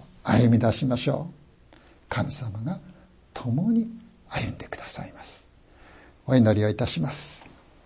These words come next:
主なる神様、あなたはアブラハムにあなたへの信頼を教え、彼を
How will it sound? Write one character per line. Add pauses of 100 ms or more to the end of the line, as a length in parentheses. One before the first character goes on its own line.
(320)
主
な
る
神
様、 (540)
あ
な
た
は
ア
ブ
ラ
ハ
ム
に (500)
あ
な
た
へ
の
信
頼
を
教 (160)
え、 (920)
彼
を